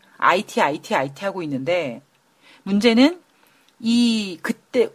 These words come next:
그때 아이티, 아이티 했을 때만 해도 환율이 뭐, 천팔십 원, 천팔십오 원까지 갔었었는데,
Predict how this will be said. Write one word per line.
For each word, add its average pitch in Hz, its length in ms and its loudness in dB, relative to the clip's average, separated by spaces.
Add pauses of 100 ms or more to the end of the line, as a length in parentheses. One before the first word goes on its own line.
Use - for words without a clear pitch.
그때 - 340 2
아이티, 233 480 0
아이티 202 380 0
했을 254 200 -6
때만 214 340 -2
해도 220 420 -2
환율이 254 440 0
뭐, 180 140 -6
천팔십 247 560 -2
원, 202 140 -2
천팔십오 233 540 -4
원까지 180 420 -2
갔었었는데, 151 760 -4